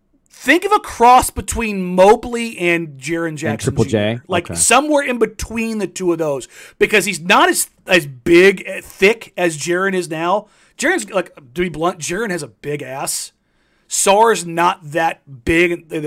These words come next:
Speaker 1: in a trunk down low, but
Speaker 2: He's
Speaker 1: he's
Speaker 2: not
Speaker 1: not as
Speaker 2: Mobley
Speaker 1: skinny
Speaker 2: small.
Speaker 1: as, no, he's not as
Speaker 2: Yeah.
Speaker 1: skinny as Evan. So, like,
Speaker 2: Yeah.
Speaker 1: if you're adjusting the slider on them physically, he's kind of in between.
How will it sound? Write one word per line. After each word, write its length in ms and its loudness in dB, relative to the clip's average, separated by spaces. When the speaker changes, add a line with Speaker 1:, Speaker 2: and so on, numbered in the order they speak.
Speaker 1:
in 140 -8
a 60 -8
trunk 520 -4
down 260 -4
low, 440 -2
but 180 4
Speaker 2:
He's 80 6
Speaker 1:
he's 60 4
Speaker 2:
not 140 6
Speaker 1:
not 180 8
as 200 2
Speaker 2:
Mobley 240 8
Speaker 1:
skinny 360 6
Speaker 2:
small. 160 2
Speaker 1:
as, 60 -8
no, 140 0
he's 120 0
not 120 2
as 60 2
Speaker 2:
Yeah. 60 0
Speaker 1:
skinny 400 -4
as 120 -4
Evan. 360 -2
So, 300 -4
like, 140 -4
Speaker 2:
Yeah. 60 -2
Speaker 1:
if 60 -2
you're 100 2
adjusting 500 -2
the 80 -6
slider 560 0
on 160 0
them 220 -6
physically, 720 -4
he's 240 -8
kind 280 -6
of 100 0
in 100 -8
between. 560 -8